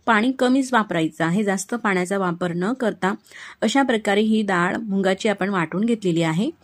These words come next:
तुम्ही पाहू शकतात अशा पद्धतीने. आता ही जी डाळ वाटून घेतलेली आहे ती आपल्याला एका पसरट भांड्यामध्ये काढून घ्यायची आहे. डाळ बारीकच वाटा बरं, जाडसर अजिबात ठेवू नका.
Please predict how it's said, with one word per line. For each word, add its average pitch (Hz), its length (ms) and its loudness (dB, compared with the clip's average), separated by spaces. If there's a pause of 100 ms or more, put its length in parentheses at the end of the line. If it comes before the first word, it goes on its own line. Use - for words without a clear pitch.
(280)
तुम्ही 214 220 0
पाहू 196 260 2
शकतात 196 400 -2 (840)
अशा 208 220 0
पद्धतीने. 147 540 -4 (520)
आता 226 180 2
ही 254 140 4
जी 247 120 0
डाळ 220 260 2
वाटून 214 340 0
घेतलेली 220 360 0
आहे 202 280 0
ती - 140 -2
आपल्याला 180 300 -2
एका 180 200 -4
पसरट 196 440 -2
भांड्यामध्ये 185 540 -2
काढून 196 340 -2
घ्यायची 185 400 -2
आहे. 175 200 -2 (1120)
डाळ 254 260 4
बारीकच 214 560 2
वाटा 226 240 2
बरं, 220 240 -2 (360)
जाडसर 180 420 2
अजिबात 170 360 -2
ठेवू 170 220 -4
नका. 151 300 -4